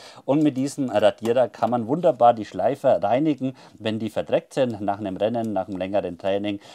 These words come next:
Und ich bekomme hier wieder richtig schöne, blanke Schleifer hin, ohne Verdreckung. Und dann habe ich natürlich wieder besseren Kontakt. Wenn man hier radiert hat, muss man im Nachgang natürlich die Schleifer wieder schön ausrichten. Aber das ist dann Baustelle Nummer zwei.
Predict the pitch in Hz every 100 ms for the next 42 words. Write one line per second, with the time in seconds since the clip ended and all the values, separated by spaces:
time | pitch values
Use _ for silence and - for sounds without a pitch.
0 | - - 104 101 98 - 104 107 104 95
1 | 95 95 92 117 - 117 - 101 117 104
2 | - 98 117 135 131 123 _ - 104 104
3 | 120 95 - 143 175 - - - - 123
4 | 143 - 87 117 156 175 160 160 - 110
5 | 110 104 98 95 104 - 95 95 - 92
6 | 92 - 82 101 92 87 - 120 - -
7 | - - - - - 139 175 185 165 127
8 | 110 - 156 156 143 - 120 117 98 101
9 | 113 110 104 101 101 101 - - 90 95
10 | 95 92 85 80 - 80 - 120 156 135
11 | 123 - 107 - - - 92 95 92 90
12 | - 98 - 80 85 87 82 82 85 117
13 | - 78 78